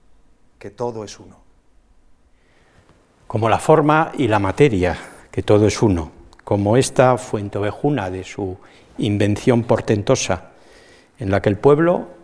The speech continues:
Speaker 2: movido por la honra, pero también movido por el amor, por encima de los individualismos, tiene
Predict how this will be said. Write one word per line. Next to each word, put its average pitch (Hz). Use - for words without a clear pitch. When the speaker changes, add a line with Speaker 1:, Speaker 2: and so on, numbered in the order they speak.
Speaker 2:
movido 110
por 92
la 92
honra, 120
pero 87
también 92
movido 101
por 98
el 95
amor, 110
por 107
encima 101
de 90
los 92
individualismos, 101
tiene 139